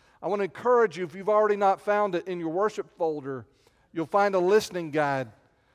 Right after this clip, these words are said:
to help you follow along as we study together today. I want us to see four things in response to this question, "What on earth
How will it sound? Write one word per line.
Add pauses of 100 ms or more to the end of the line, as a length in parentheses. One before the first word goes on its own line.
(140)
to
help
you
follow
along (320)
as
we
study
together
today. (680)
I
want
us
to
see
four
things (340)
in
response
to
this
question,
"What
on
earth